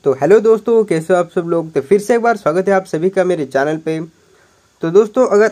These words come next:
आप भी मौज पर वीडियोज़ बनाते हो और आपके मौज प्रोफाइल पे अच्छे व्यू नहीं आ रहे, अच्छे engagement नहीं आ रही है, आपके likes नहीं बढ़ रहे हैं और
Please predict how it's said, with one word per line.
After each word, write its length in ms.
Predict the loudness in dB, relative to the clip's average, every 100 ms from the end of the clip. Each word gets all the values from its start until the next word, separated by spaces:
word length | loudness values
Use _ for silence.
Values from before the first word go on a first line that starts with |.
| -2
आप 180 | -4 0
भी 160 | 2
मौज 240 | 2 0 0
पर 200 | 0 0
वीडियोज़ 380 | -2 0 0 0
बनाते 400 | -2 -2 -2 -2
हो 180 | -2
और 180 | -2 0
आपके 360 | -2 -2 -4 -4
मौज 380 | -4 -4 -4 -4
प्रोफाइल 460 | -6 -4 -2 -2
पे 160 | -2 -2
अच्छे 300 | -2 -4 -6
व्यू 220 | -4 -4
नहीं 200 | -4 -4
आ 120 | -2
रहे, 180 | -2 -2
अच्छे 320 | -4 -6 -8 -6 -4 -4
engagement 540 | -2 -2 -2 -4 -4
नहीं 200 | -4 -2
आ 140 | 0 0
रही 180 | -2 -6
है, 220 | -8 -10 _ -20 _ -6
आपके 320 | -4 -2 -2
likes 400 | 2 2 0 -6 -14
नहीं 360 | -8 -6 -4 -2
बढ़ 180 | -2 -2
रहे 260 | -2 -2 -2
हैं 60 |
और 320 | -4 -4 -6